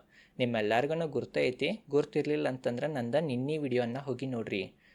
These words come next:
ವೀಕ್ಷಕರ ಹತ್ರ ನಾ ಜಿ ಎಸ್ ಟಿ ಬಗ್ಗೆ ಡೀಟೇಲ್ದಾಗ ತಿಳಿಸೇನಿ. ನಮ್ಮ ದೇಶದ ಪ್ರಧಾನ ಮಂತ್ರಿ ಆದ ನರೇಂದ್ರ ಮೋದಿ ಅವರ ಎಪ್ಪತ್ತೊಂಬತ್ತನೇ ಸ್ವತಂತ್ರ ದಿನಾಚರಣೆಗೆ ವೀಕ್ಷಕರೇ ಭಾರತದ ಜನರಿಗೆ ಒಂದು ದೀಪಾವಳಿ ಗಿಫ್ಟ್ ಅಂತ ಹೇಳ್ಯಾರ. ಆ ದೀಪಾವಳಿ ಗಿಫ್ಟ್ ಏನಂತಂದ್ರೆ ನೆಕ್ಸ್ಟ್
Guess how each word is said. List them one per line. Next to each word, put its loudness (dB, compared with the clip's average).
ವೀಕ್ಷಕರ 2
ಹತ್ರ 0
ನಾ -4
ಜಿ -4
ಎಸ್ 2
ಟಿ -4
ಬಗ್ಗೆ 0
ಡೀಟೇಲ್ದಾಗ 0
ತಿಳಿಸೇನಿ. -2
ನಮ್ಮ 2
ದೇಶದ 2
ಪ್ರಧಾನ 2
ಮಂತ್ರಿ -2
ಆದ 0
ನರೇಂದ್ರ -2
ಮೋದಿ -2
ಅವರ 2
ಎಪ್ಪತ್ತೊಂಬತ್ತನೇ -4
ಸ್ವತಂತ್ರ -2
ದಿನಾಚರಣೆಗೆ -2
ವೀಕ್ಷಕರೇ 2
ಭಾರತದ 0
ಜನರಿಗೆ 0
ಒಂದು 0
ದೀಪಾವಳಿ 2
ಗಿಫ್ಟ್ -4
ಅಂತ -6
ಹೇಳ್ಯಾರ. -2
ಆ 4
ದೀಪಾವಳಿ 0
ಗಿಫ್ಟ್ -2
ಏನಂತಂದ್ರೆ -2
ನೆಕ್ಸ್ಟ್ 0